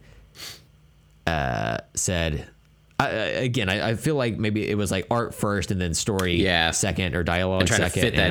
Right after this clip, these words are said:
Speaker 1: it was
Speaker 2: in
Speaker 1: just
Speaker 2: afterwards.
Speaker 1: Yeah,
Speaker 2: Yeah,
Speaker 1: and
Speaker 2: yeah.
Speaker 1: it doesn't quite work out. Um, but
Speaker 2: 'Cause you need, like,
Speaker 1: Yeah.
Speaker 2: I'm learning that when reading more comics, and then, like, I've seen a few YouTube tutorials about, you know, kind of breaking down how to draw a page and stuff, and they,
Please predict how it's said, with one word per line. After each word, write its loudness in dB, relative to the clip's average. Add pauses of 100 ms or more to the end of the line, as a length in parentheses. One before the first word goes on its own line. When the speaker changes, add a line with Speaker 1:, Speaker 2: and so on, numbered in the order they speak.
Speaker 1:
it 2
was 2
Speaker 2:
in 6
Speaker 1:
just 6
Speaker 2:
afterwards. -2 (460)
Speaker 1:
Yeah, 2
Speaker 2:
Yeah, 2
Speaker 1:
and 4
Speaker 2:
yeah. 4
Speaker 1:
it 4
doesn't 0
quite 0
work 0
out. 2 (140)
Um, 0
but -2
Speaker 2:
'Cause 2
you 2
need, -2
like, 4
Speaker 1:
Yeah. 4
Speaker 2:
I'm 2
learning 2
that 0
when 2
reading 2
more 2
comics, 2
and 2
then, 2
like, 2
I've 0
seen 2
a 2
few 0 (160)
YouTube 0
tutorials 0
about, -2
you 2
know, 0 (520)
kind 0
of 0
breaking 0
down 2
how 2
to 2
draw 2
a 0
page 0
and 0
stuff, 0
and 2
they, 0